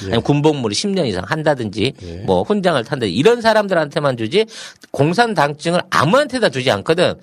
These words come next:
Speaker 1: 음.
Speaker 2: 근데 스물네 살의 이 간호사가 우한 폐렴을 위해서, 어, 그 희생을 했다 그래갖고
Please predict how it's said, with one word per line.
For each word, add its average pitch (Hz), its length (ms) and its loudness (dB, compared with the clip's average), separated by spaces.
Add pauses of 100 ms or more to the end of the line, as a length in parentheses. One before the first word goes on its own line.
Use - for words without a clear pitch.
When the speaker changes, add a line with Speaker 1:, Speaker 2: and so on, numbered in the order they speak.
Speaker 1:
음. 101 140 -12
Speaker 2:
근데 220 140 4
스물네 277 520 0
살의 170 340 2
이 143 40 0
간호사가 131 800 0 (220)
우한 180 400 4
폐렴을 180 580 0
위해서, 175 500 2 (460)
어, 92 380 0 (540)
그 92 340 -6 (160)
희생을 247 400 2
했다 143 220 0
그래갖고 110 580 -2